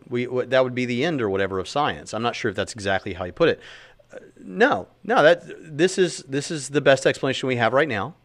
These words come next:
And if you guys come up with something better, let us know. We'll evaluate it. There's no problem there.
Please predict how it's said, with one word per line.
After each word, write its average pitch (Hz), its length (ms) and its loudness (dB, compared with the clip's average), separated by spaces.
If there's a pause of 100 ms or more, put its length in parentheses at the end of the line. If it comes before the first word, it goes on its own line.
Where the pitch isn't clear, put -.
(300)
And 127 180 2
if 117 120 -2
you 117 80 -2
guys 123 200 8
come 127 140 -2
up 123 60 -2
with - 100 -14
something 143 220 -4
better, 123 420 2
let 131 160 4
us 147 120 -6
know. 123 340 -2
We'll 120 140 4
evaluate 110 460 4
it. 151 200 -4 (440)
There's 139 140 -2
no 160 100 6
problem 175 300 6
there. 104 200 2